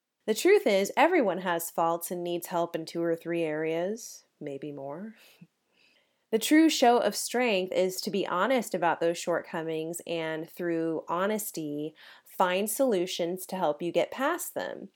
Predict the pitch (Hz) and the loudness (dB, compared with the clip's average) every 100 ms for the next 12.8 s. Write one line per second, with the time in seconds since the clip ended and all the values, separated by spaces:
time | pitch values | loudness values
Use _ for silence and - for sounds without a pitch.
0 | _ _ _ _ _ _ - 233 190 233 | _ _ _ _ _ _ 0 0 0 0
1 | 302 - 277 226 202 - 185 180 208 247 | 0 2 0 0 -6 -4 -2 0 0 -4
2 | 226 190 185 180 175 175 - 175 180 190 | -6 -2 2 2 0 -2 -6 -4 2 4
3 | 240 - 190 160 - 175 160 160 - 170 | 2 0 -4 -4 -2 -2 -2 -2 -2 0
4 | 160 175 185 180 170 156 147 - 160 196 | 0 0 -2 -2 -4 -4 -4 -6 0 2
5 | 240 98 - - 220 _ _ _ _ _ | 4 0 -6 -10 -16 _ _ _ _ _
6 | 165 208 247 294 - 233 254 - - 190 | 0 4 4 2 2 4 4 2 0 2
7 | 170 - 196 190 180 190 - 165 160 - | 0 -2 -4 -2 0 0 0 -2 -2 -8
8 | 180 196 285 - - - - _ _ - | 2 4 4 0 -6 -8 -12 _ _ -20
9 | _ - - - 233 302 320 214 220 196 | _ -4 0 4 4 6 2 2 -2 -2
10 | 202 220 220 214 - 190 190 190 160 202 | -2 0 0 0 2 0 0 -8 -2 6
11 | 254 208 170 160 160 - 190 180 - 196 | 6 6 0 0 -2 -2 0 0 -2 -2
12 | 196 196 - 190 202 190 175 165 | 0 0 4 4 2 -2 -4 -6